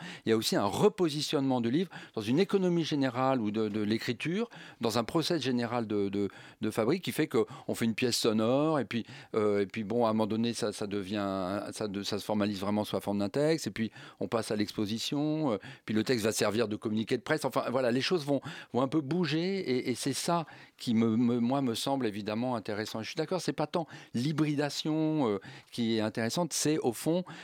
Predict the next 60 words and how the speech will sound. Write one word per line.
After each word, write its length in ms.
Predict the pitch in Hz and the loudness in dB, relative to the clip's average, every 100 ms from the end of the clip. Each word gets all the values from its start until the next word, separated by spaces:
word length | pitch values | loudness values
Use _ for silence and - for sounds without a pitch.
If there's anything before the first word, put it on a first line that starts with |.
| - | -4
euh, 160 | 110 104 | 0 0
justement, 400 | - 160 127 127 | 2 2 4 2
c'est, 180 | - 104 | -2 -4
comme 160 | 113 | 0
le 80 | 110 | 0
disait 280 | 113 110 113 | 0 -2 -2
Cécile, 400 | - 101 127 143 143 - | -4 -4 -4 -4 -8 -12
c'est 160 | - 117 | -4 -2
ces 180 | - 117 | 0 2
jeux 160 | 123 | 0
de 60 | 113 | 0
sortie, 520 | 127 110 - 120 143 | 0 -2 -4 -2 -2
c'est 140 | 147 107 | -2 -4
cette 240 | 117 - | -4 -2
altérité, 720 | 120 - 139 120 - 123 139 - - - - | -4 0 0 0 -2 -4 -4 -8 -20 -16 -4
c'est 160 | - | 0
le 120 | 107 | 0
fait 280 | 104 127 123 | 2 -2 -2
quand 160 | - 110 | -2 2
même 240 | 120 127 | 2 0
de, 120 | 104 | 0
voilà, 420 | 98 95 107 123 107 | 0 2 4 4 2
d'une, 320 | 98 101 98 | 0 -4 -2
d'une 180 | 107 104 | 0 0
littérature 540 | 101 104 98 - 127 | 0 -4 -4 -6 -8
qui 140 | - | -4
va 100 | 98 | -2
un 80 | 95 | -2
peu, 320 | - 127 123 | -2 0 2
euh, 60 | 95 - - - - - | 0 -4 -18 -20 -20 -14
se 120 | - | -10
confronter 480 | - 107 - 107 135 | -6 -6 -6 -6 -4
à 80 | 113 | -6
son 200 | - 90 | -6 -6
dehors, 520 | 98 101 117 135 117 | -2 -2 -2 -2 -4
et 100 | 95 | -4
il 80 | 95 | -4
y 60 | |
a 60 | 95 | -4
d'autres, 240 | 107 143 | -2 -2
il 60 | 110 | -4
y 40 | |
a 40 | 85 | -6
d'autres 300 | 110 113 120 | -8 -4 -2
manières 280 | 113 120 110 | 0 0 -2
de 80 | |
le 60 | 123 | -4
faire. 180 | 180 170 | -2 0
Il 40 | |
y 40 | 98 | 0
a 20 | |
les 120 | 90 | -2
écrivains 420 | - - 98 101 | -6 -10 -10 -12
qui 120 | - | -10
vont 100 | 95 | -8
sur 160 | 92 - | -8 -8
le 100 | 87 | -8
terrain, 640 | - 117 127 135 135 135 | -4 -4 -2 -2 -4 -6
et 60 | 98 | -8
cetera. 280 | - 120 | -8 -8